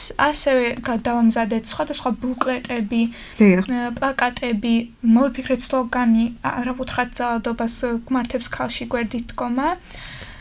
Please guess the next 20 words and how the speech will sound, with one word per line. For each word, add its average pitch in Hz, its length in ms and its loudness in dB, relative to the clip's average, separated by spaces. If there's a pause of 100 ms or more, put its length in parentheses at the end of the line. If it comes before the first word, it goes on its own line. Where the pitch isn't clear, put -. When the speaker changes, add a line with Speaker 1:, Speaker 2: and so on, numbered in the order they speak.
(140)
Speaker 1:
ასევე 196 640 2
Speaker 2:
დიახ. 233 240 -10 (280)
როგორ 277 320 6
მოიქცეოდა 262 600 4
თქვენი 214 420 4
თაობა 190 420 2
ანალოგიურ 175 600 2
სიტუაციაში? - 880 -2 (140)
Speaker 1:
ა, 277 180 -8
დაუკავშირდებოდა, 277 1000 0
რა 277 160 0
თქმა 247 360 -2
უნდა, 240 380 2
ა, - 520 -4 (240)
სხვადასხვა, 240 720 -2 (460)
მ, 254 140 -6
Speaker 2:
აჰა. 220 300 8
Speaker 1:
მ, 247 1400 -2
პოლიციას 262 720 2
მაგალითად, 233 760 -2